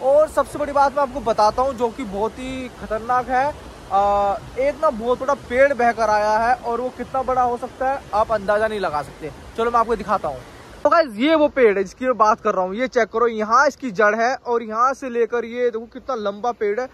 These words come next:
सामने गंगा के अंदर तक जा रहा है पेड़, ये बह कर आया। सोचो कितना बड़ा पेड़ बह कर आया है।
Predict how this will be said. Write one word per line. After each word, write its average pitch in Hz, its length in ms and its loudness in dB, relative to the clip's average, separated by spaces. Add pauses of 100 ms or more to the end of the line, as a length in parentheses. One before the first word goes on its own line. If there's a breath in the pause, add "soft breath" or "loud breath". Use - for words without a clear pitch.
(280 soft breath)
सामने 269 360 2
गंगा 247 320 2
के 254 120 -2
अंदर 262 300 2
तक 254 160 0
जा 202 160 0
रहा 185 100 0
है 196 80 -2
पेड़, 175 240 -8
ये 196 300 -6
बह 240 200 0
कर 196 160 -2
आया। 156 200 -2
सोचो 262 220 -10
कितना 294 460 0
बड़ा 233 260 0
पेड़ 220 220 -2
बह 196 140 -2
कर 170 160 -6
आया 151 240 -2
है। 143 60 -8